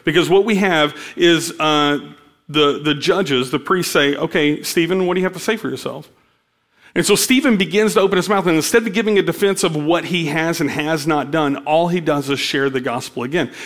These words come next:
He starts with Abraham, goes to Moses,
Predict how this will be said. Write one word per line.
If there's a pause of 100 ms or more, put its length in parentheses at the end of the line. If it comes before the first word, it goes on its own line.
He
starts
with
Abraham, (420)
goes
to
Moses,